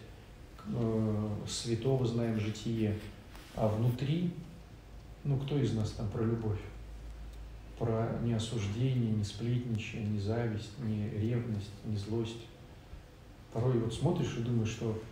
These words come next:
люди, не ходящие в храм, в тысячу раз как-то нормальнее, чем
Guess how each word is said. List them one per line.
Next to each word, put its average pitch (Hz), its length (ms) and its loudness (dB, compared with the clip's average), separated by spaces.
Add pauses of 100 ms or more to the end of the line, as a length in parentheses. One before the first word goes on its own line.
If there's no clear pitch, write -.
(200)
люди, 127 180 4
не 120 80 6
ходящие 120 400 4
в - 60 -4
храм, 196 140 4
в - 100 0
тысячу 131 280 0
раз 120 140 4
как-то 107 540 0 (400)
нормальнее, 123 960 6
чем 135 400 4